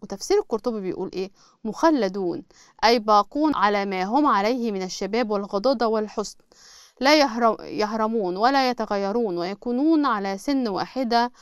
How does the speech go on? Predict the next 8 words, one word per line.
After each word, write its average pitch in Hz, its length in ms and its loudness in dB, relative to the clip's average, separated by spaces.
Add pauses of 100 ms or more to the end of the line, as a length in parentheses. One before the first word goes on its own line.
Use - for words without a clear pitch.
(340)
على 196 260 4
مر 262 200 4
الأزمنة. 190 540 -2
وقيل 269 460 -2 (580)
مخلدون 202 800 0
لا 226 200 -2
يموتون، 233 640 -2
وقيل 294 540 2